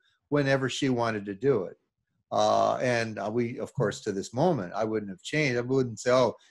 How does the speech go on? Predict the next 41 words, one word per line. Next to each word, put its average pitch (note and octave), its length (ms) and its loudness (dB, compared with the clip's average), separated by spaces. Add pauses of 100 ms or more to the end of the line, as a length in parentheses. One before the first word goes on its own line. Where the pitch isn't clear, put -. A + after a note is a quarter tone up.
(100)
if C3+ 80 2
I'd C3 180 6
known D#3 200 4
you C3 80 2
were B2 80 0
gonna A#2+ 180 -2
run A#2 220 0
away, A2+ 240 4
I'd G#2+ 120 0
let B2 120 0
you A2 80 -2
have G2 100 -8
a F2+ 160 -16
boyfriend A#2 420 0
at F#2 120 -10
twelve." C3+ 520 2 (400)
<laughs> - 380 -16
That F3+ 160 4
would B2 160 -2
be A#2 140 -2
insanity. G#2 800 -2 (340)
Uh, A#2 540 6
but C3 400 2 (720)
notice, C3 720 2
and A#2+ 180 -2
I A#2 80 2
think D#3+ 240 -2
this C#3 220 -4
is A2 120 -8
a A2+ 60 -6
good G#2+ 220 -2
analogy, G#2 760 -2 (380)
notice C#3+ 720 4
that B2 220 -2 (380)
she, F#3 520 2 (260)
her E3 280 2
preference, F#3 760 0
but D#3 160 0
most A3 280 4
of C#3+ 140 2
us C#3+ 420 2